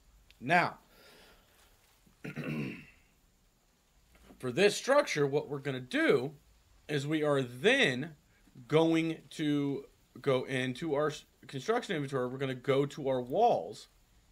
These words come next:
And me personally, I prefer this wall right here, the small stone wall. So I'm gonna, 'cause it has some more neatness at the top and it gives,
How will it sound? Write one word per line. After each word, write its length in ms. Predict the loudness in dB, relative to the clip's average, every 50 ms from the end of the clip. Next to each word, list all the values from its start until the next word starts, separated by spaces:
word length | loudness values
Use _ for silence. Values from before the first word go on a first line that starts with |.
| _ _
And 320 | -10 -6 -4 -4 -4 -6 -8 -12 _ _ _ _ _
me 180 | -8 -6 -4 -4
personally, 680 | 0 2 4 4 4 2 0 -2 -2 0 -2 -2 -4 -6
I 160 | -4 -2 -2
prefer 440 | 0 0 -2 -4 -4 -4 -2 -2 -2
this 280 | -2 -2 -4 -4 -4 -4
wall 260 | -2 0 2 2 0
right 220 | 0 -2 -2 -4
here, 280 | -4 -6 -6 -6 -6 -10 _ _ _ _ _ _ _ _ _ _ _ _ _ _
the 380 | -4 -2 0 2 2 2 2 0
small 340 | -2 -4 -2 0 0 0 0
stone 420 | -2 -2 0 0 0 0 0 -2
wall. 340 | -2 -2 -2 -4 -6 -10 _ _ _ _ _ _ _ _ _
So 140 | -8 -2 -2
I'm 120 | 0 0 0
gonna, 200 | 0 -2 -2 -4
'cause 440 | -8 -6 -2 -2 -2 -2 -2 -6 -10
it 100 | -6 -2
has 220 | 2 2 2 2 2
some 140 | 0 -2
more 160 | 0 0 0 0
neatness 400 | 0 0 0 0 -2 -6 -8 -10
at 60 | -10
the 60 | -6
top 280 | -2 0 2 2 0 0
and 80 | -4
it 80 | -6 -6
gives, 280 | -6 -8 -8 -10 -14